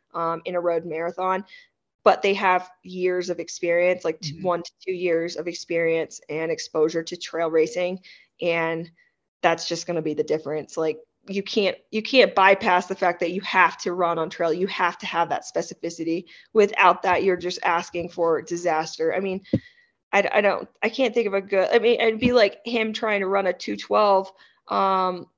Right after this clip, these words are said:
Speaker 1: and only training on trail. Would he do that? I don't think so. It's like, you, you can't have one, like, you have to have specificity. <laughs> That's not, you're not gonna run a two twelve only running trail. I mean, maybe if you're Jim Walmsley, but he's a one in a million.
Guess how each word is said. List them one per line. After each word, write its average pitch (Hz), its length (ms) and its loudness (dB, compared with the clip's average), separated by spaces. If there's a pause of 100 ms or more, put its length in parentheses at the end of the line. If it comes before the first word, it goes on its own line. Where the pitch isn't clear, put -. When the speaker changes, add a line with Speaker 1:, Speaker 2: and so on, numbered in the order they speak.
(280)
Speaker 1:
and 208 160 0
only 202 300 0
training 190 400 -4
on 175 100 -4
trail. 185 400 0
Would 175 80 -2
he 190 140 -6
do 170 160 -4
that? 165 420 0 (300)
I 208 80 0
don't 202 180 -4
think 180 180 -6
so. 165 280 -6
It's 175 180 -2
like, 185 240 -4
you, 208 240 -14
you - 160 -8
can't 226 400 0 (160)
have 214 220 -4
one, 202 260 0
like, 220 160 2 (100)
you 254 140 -4
have 285 220 4
to 302 80 2
have 269 80 -2
specificity. 208 920 -4 (180)
<laughs> - 100 -16
That's 262 160 6
not, 269 220 6
you're 277 120 4
not 277 240 4
gonna 294 100 2
run 247 140 2
a 226 60 6
two 247 180 -4
twelve 220 320 6
only 214 220 0
running 208 260 -2
trail. 190 440 -2 (240)
I - 60 -2
mean, 214 160 2
maybe 226 200 6
if 254 100 -6
you're 202 80 -4
Jim 190 180 -2
Walmsley, 185 460 -2
but 180 260 -2 (540)
he's 196 220 -4
a 196 60 2
one 185 260 -2
in 185 120 -4
a 180 40 -4
million. 175 520 -2